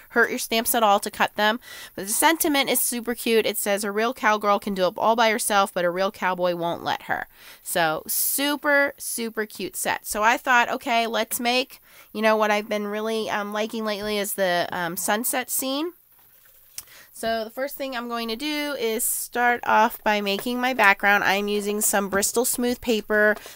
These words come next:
This is the Nicole brand. It's a hundred pounds, so it's heavy, uh, duty, but it's, um, again, it's Bristol Smooth. So, 'cause we're gonna be using some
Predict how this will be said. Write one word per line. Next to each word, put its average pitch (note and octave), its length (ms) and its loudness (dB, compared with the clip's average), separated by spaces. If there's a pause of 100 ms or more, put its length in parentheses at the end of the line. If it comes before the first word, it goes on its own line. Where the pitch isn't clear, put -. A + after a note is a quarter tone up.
This G3+ 160 0
is G3+ 100 -4
the G#3 140 0
Nicole A3+ 400 0
brand. G#3 360 -4
It's E3+ 140 -8
a E3+ 60 -10
hundred A3+ 340 -8
pounds, G3 380 -6
so - 60 -10
it's - 100 -14
heavy, G#3 460 -8 (260)
uh, G3 180 -6
duty, G3 460 -10 (360)
but F3 120 -2
it's, - 340 -4
um, C#3+ 560 -8 (540)
again, F#3 320 -4
it's - 240 -6
Bristol G3 400 -6
Smooth. E3+ 360 -4
So, D3 280 -8
'cause - 240 -12
we're E3+ 80 -8
gonna F3 100 -4
be F#3+ 80 -6
using G3+ 240 -6
some F3+ 400 -6